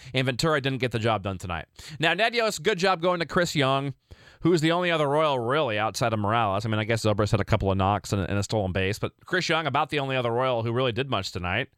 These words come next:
saves Ventura for game four by going four innings and saved the entire Royals bullpen so that they're all available tomorrow outside of Young. Four innings, one run on three hits, couple of walks. How about seven Ks for Chris Young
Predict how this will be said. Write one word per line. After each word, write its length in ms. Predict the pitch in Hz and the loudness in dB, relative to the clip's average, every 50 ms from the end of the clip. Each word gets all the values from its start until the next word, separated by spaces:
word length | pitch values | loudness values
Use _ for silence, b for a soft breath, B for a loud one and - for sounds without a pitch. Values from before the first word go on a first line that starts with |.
| B B B B B B B | B B B B B B B
saves 520 | - - - - 190 202 220 226 196 170 175 | -8 -4 0 2 2 2 2 0 -2 -2 -2
Ventura 440 | 180 180 160 - 190 202 185 165 | -2 -2 -2 -2 0 0 0 0
for 120 | 151 151 143 | 0 -2 -2
game 300 | 131 147 147 147 139 127 | -2 0 0 0 -2 -6
four 420 | - - - 196 185 147 127 127 | -6 -2 0 2 2 2 2 2
by 160 | 120 127 123 | 0 -2 -2
going 260 | 117 135 131 131 123 117 | -2 -2 -2 -2 -2 -4
four 380 | - - - 156 156 147 143 | -6 -4 -2 0 0 0 0
innings 440 | - 127 123 113 101 98 117 135 139 | -2 -2 -4 -4 -4 -6 -6 -4 -4
and 140 | 131 127 - | -4 -4 -2
saved 240 | - 160 160 156 139 | -2 -2 -2 -2 -2
the 80 | 143 | -2
entire 340 | 135 127 - 160 156 147 139 | -2 -2 0 0 2 2 2
Royals 300 | 131 143 143 139 127 - | 2 2 2 0 -2 -2
bullpen 480 | 123 123 127 147 139 - 110 104 107 - | -2 -2 -2 0 0 0 0 -2 -2 -2
so 80 | 110 | -4
that 140 | 113 107 98 | -4 -2 -2
they're 120 | 113 117 | -2 0
all 220 | - 127 131 131 123 | 0 0 0 0 -2
available 360 | 104 120 120 120 113 110 104 | -2 -2 -2 -2 -2 -2 -2
tomorrow 360 | - 117 107 104 104 104 - - | -2 -2 -2 0 0 0 0 2
outside 480 | 110 117 107 - - - 127 113 107 | 2 0 0 0 -2 -2 0 0 0
of 120 | 98 87 95 | -2 -2 -2
Young. 340 | 104 107 104 92 90 92 B B B B B B B | -2 -2 -2 -2 -4 -8 B B B B B B B
Four 380 | - - - 226 254 262 240 | -6 -2 0 2 2 2 2
innings, 340 | 233 226 220 220 214 185 151 | 2 0 -2 -2 -4 -4 -4
one 380 | 139 120 131 170 196 214 220 196 | -2 0 2 2 2 2 2 2
run 260 | 185 185 190 190 185 | 2 2 2 2 2
on 160 | 170 156 143 | 0 -2 -2
three 300 | - 156 156 180 180 160 | -4 -4 -2 0 0 2
hits, 400 | 160 151 151 156 143 - - - | 2 2 2 0 0 -4 -6 -4
couple 280 | - - 165 160 170 147 | -4 -2 -2 -2 -2 0
of 80 | 143 | 0
walks. 300 | 139 143 147 147 139 - | 2 2 2 2 0 -2
How 60 | 175 170 | -2 -2
about 200 | 156 139 120 - | 0 -2 -2 -2
seven 400 | - - - 135 131 131 131 117 | -2 0 0 0 0 0 -2 0
Ks 360 | - 123 110 107 104 101 - | 0 2 2 2 0 -2 -4
for 100 | - 101 | -6 -6
Chris 300 | - - 107 98 - 110 | -4 -4 -4 -2 -2 -2
Young 340 | 104 101 98 95 90 92 | 0 0 0 -2 -4 -6